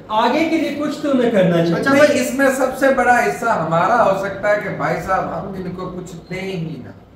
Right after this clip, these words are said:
Speaker 1: लेकिन
Speaker 3: अब
Speaker 1: उनका भी
Speaker 3: हमें
Speaker 1: कुछ
Speaker 3: ये
Speaker 1: होना
Speaker 3: शऊर
Speaker 1: चाहिए।
Speaker 3: पैदा हो जाए।
Speaker 1: वो बात तो
Speaker 3: और
Speaker 1: वही
Speaker 3: जो
Speaker 1: है।
Speaker 3: मैं, जब इनको कुछ मिलेगा ही नहीं भाई साहब, तो खुद ब खुद ये तंग आकर ये काम, ये धंधा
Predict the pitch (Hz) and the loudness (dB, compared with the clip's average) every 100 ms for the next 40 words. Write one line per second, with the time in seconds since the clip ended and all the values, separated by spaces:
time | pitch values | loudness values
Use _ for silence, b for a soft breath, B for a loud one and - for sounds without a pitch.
0 | - - - - - - _ 220 269 302 | -20 -20 -20 -20 -20 -20 _ -4 -2 0
1 | 277 - 269 311 302 - - - 208 202 | -2 -2 0 2 2 2 0 -2 0 0
2 | 185 180 175 170 - 208 180 196 202 190 | 0 -2 -2 -4 -4 -2 0 2 2 0
3 | 180 185 185 180 208 202 175 175 196 196 | 0 -2 -2 -2 -4 -4 2 4 4 4
4 | 220 240 233 254 269 269 233 226 247 247 | 4 6 4 4 4 4 2 0 0 0
5 | 247 247 247 247 208 180 170 180 247 247 | 2 2 2 -2 -6 -6 -4 4 4 6
6 | 247 240 220 208 180 185 185 190 196 190 | 4 2 -2 -4 -2 -2 -4 -2 -4 -4
7 | - - 196 196 190 - 202 202 196 190 | -10 -12 -14 -6 -6 -4 -6 -6 -6 -6
8 | 190 196 196 190 180 175 175 170 165 165 | -6 -6 -2 0 0 -2 -2 -2 -2 -2
9 | 170 165 151 156 165 170 185 180 | -2 -4 -6 -6 -4 -2 -2 -4